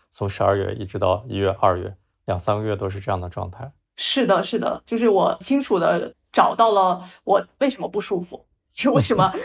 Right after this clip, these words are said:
Speaker 2: 一想到这个事情，
Speaker 1: <laughs>
Speaker 2: 我那个紧箍咒马上就箍住我的头，然后甚至是我都能明显感觉到我的那个太阳穴那个位置，它很像那个闹钟上了一个那个弦，
Speaker 1: 嗯。
Speaker 2: 它就拧紧，然后就一想到这个我要做的这个事情，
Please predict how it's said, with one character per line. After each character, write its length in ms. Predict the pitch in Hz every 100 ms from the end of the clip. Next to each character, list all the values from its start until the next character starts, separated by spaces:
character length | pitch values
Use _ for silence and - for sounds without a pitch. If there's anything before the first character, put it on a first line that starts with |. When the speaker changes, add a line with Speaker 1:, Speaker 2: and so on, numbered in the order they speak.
| -
Speaker 2:
一 100 | 311
想 200 | 302 -
到 180 | 190 208
这 100 | 240
个 140 | 214
事 180 | 240 269
情， 240 | 240 190 196
Speaker 1:
<laughs> 40 |
Speaker 2:
我 100 | 202
那 80 | 214
个 80 | 247
紧 220 | 240 180
箍 180 | 196 240
咒 220 | 247 196
马 160 | 190 -
上 180 | 277
就 400 | 240 233 202 180 180 -
箍 180 | - 262
住 100 | 254
我 80 | 175
的 100 | 175
头， 300 | - - - - -
然 100 | -
后 60 | 226
甚 160 | 311 254
至 100 | 254
是 100 | 254
我 140 | 208
都 100 | 185 202
能 180 | 202
明 160 | 220 208
显 180 | 196 185
感 180 | 214 180
觉 120 | 160
到 120 | 180
我 120 | -
的 100 | -
那 100 | 208
个 80 | 196
太 180 | - 277
阳 140 | 180
穴 180 | 220 330
那 100 | 240
个 100 | 175
位 220 | 185 175
置， 200 | 170 - - - _
它 120 | 247
很 120 | 277
像 160 | 226 220
那 40 |
个 80 | 226
闹 260 | 226 240 185
钟 360 | 185 208 214 233 _ _ _ 123
上 220 | - 294 240
了 100 | 208
一 40 |
个 80 | 226
那 100 | 240
个 100 | 208
弦， 360 | - 196 -
Speaker 1:
嗯。 200 | 185 190 -
Speaker 2:
它 100 | 240
就 80 | 269
拧 340 | 240 202 247
紧， 320 | 302 180 - - - -
然 100 | -
后 100 | 294
就 100 | 269
一 220 | 254 415
想 260 | - - -
到 120 | 190
这 100 | 196
个 240 | 190 185 - - - - _ -
我 100 | 196
要 160 | 208
做 200 | 226 247
的 80 | 185
这 100 | 190
个 100 | 190
事 240 | 190 208 196
情， 260 | - -